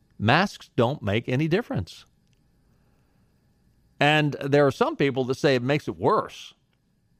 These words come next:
But over in, uh, England, well, the United, um,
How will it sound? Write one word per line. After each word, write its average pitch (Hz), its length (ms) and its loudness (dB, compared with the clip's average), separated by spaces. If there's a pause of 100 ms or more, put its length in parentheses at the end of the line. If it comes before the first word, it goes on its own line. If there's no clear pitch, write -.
(1080)
But 135 200 4
over 226 440 2
in, 151 440 0
uh, 147 160 2
England, 147 500 -4 (1400)
well, 117 320 2
the 101 80 0
United, 110 720 0 (340)
um, 92 460 -2